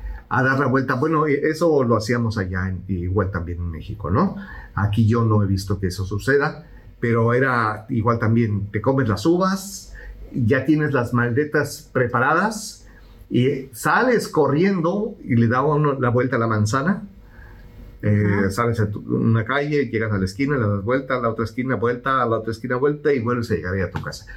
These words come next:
Speaker 1: Porque, pues, eso entonces, eh, significaría que, eh, estarías potencializando, eh, las oportunidades de viajar.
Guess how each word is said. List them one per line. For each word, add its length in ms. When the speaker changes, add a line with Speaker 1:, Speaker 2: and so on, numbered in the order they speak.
Speaker 1:
Porque, 540
pues, 180
eso 220
entonces, 560
eh, 320
significaría 720
que, 240
eh, 460
estarías 460
potencializando, 1160
eh, 80
las 180
oportunidades 680
de 80
viajar. 440